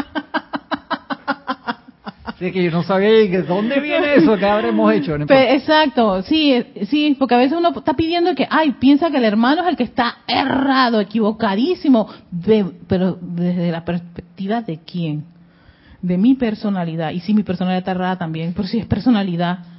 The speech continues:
Speaker 2: lo que sí no puede estar errado es mi presencia yo soy. Así que, y mi presencia me dice, "Cállate la boca, Erika, quítate y, y haz el llamado por ti y por tu hermano, porque tú también necesitas asistencia.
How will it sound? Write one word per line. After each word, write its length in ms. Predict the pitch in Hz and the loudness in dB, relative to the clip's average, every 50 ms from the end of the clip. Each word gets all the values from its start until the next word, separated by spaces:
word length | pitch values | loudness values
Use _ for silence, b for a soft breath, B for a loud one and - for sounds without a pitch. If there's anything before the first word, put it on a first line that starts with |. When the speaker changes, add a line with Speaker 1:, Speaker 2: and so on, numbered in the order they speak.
| B B B B B B B B B B B _ _ _ _ _ _ - | B B B B B B B B B B B _ _ _ _ _ _ -6
Speaker 2:
lo 200 | - 202 196 185 | -2 0 0 0
que 120 | - 196 | 0 -6
sí 180 | 185 - 262 277 | -4 2 4 4
no 140 | 277 277 247 | 4 4 4
puede 180 | 262 254 254 | 2 0 -2
estar 180 | 247 - 247 240 | 0 -2 -2 -2
errado 400 | 233 226 233 247 254 247 240 220 | 0 -2 0 0 0 0 0 -2
es 100 | 214 208 | 0 0
mi 80 | 208 208 | -2 -2
presencia 480 | - 180 175 - 196 190 196 208 196 | -2 -6 -8 -6 -6 -6 -6 -6 -6
yo 120 | 190 185 180 | -4 -4 -6
soy. 360 | 185 - 180 170 160 160 160 - - | -6 -6 -6 -6 -6 -8 -10 -12 -10
Así 240 | - 175 - 202 185 | -12 -8 -8 -8 -8
que, 260 | - 196 196 185 - - _ - | -8 -8 -8 -8 -10 -14 _ -12
y 120 | 233 185 | -8 -6
mi 80 | 180 175 | -6 -6
presencia 300 | 170 170 170 170 208 202 | -6 -6 -8 -6 -6 -6
me 60 | 196 | -6
dice, 280 | 185 180 - 185 180 185 - | -6 -6 -6 -8 -10 -10 -8
"Cállate 260 | - 208 208 208 214 | -8 -6 -6 -6 -6
la 100 | 196 180 | -6 -6
boca, 300 | 170 180 180 180 190 180 | -4 -6 -6 -6 -6 -4
Erika, 300 | 180 185 185 185 185 175 | -4 -4 -4 -6 -8 -10
quítate 440 | 175 175 214 214 233 220 - 247 214 | -8 -8 -8 -8 -8 -6 -6 -6 -6
y, 240 | 190 180 160 - - - | -6 -8 -10 -10 -10 -8
y 140 | 180 175 | -6 -6
haz 200 | 165 175 185 180 | -4 -4 -4 -6
el 80 | 202 202 | -6 -6
llamado 380 | 190 165 165 170 165 160 156 - | -6 -6 -6 -4 -6 -6 -6 -6
por 140 | 165 170 | -8 -6
ti 140 | - - 254 - | -4 -6 -4 -4
y 60 | 359 | -4
por 160 | - - 254 | -2 -2 -2
tu 80 | - 285 | 0 0
hermano, 460 | 269 185 214 208 208 196 202 214 185 B B B B 170 - | -2 0 -2 -2 -2 -2 -2 -4 -6 B B B B -6 -4
porque 200 | 247 214 226 - | -2 0 0 0
tú 100 | 247 240 | 0 2
también 340 | 285 277 262 269 285 269 277 | 2 4 6 6 6 6 6
necesitas 560 | 285 277 - 208 - 247 220 - 226 247 269 | 4 4 0 -2 -2 -2 -2 0 0 0 0
asistencia. 760 | 220 220 - 208 185 - - 196 190 185 175 - 165 151 | 0 -2 -4 -6 -8 -6 -6 -4 -2 -2 -4 -4 -6 -14